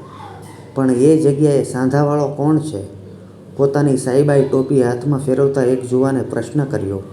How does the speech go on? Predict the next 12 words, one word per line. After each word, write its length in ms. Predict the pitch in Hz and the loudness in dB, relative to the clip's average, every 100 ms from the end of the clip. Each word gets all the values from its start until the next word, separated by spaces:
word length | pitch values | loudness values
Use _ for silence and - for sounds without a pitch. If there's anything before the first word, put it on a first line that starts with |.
| - - - - | -18 -18 -18 -2
એની 180 | 131 139 | 2 2
પ્રશ્ન 420 | 139 139 - 156 | 2 -2 0 0
કરવાની 440 | 143 139 139 135 | 2 2 2 0
ઢબથી 360 | 123 120 120 139 | -2 -4 0 2
એમ 200 | 131 117 | 2 0
લાગતું 400 | 113 120 151 127 | -4 -4 0 0
હતું 260 | 120 127 127 | 2 -2 0
કે 80 | |
તે 180 | 123 120 | 0 0
સૌમાં 440 | 117 123 131 120 107 | 0 0 0 0 2
વડો 180 | 131 123 | 2 2
હતો. 420 | 101 104 95 | 0 -6 -10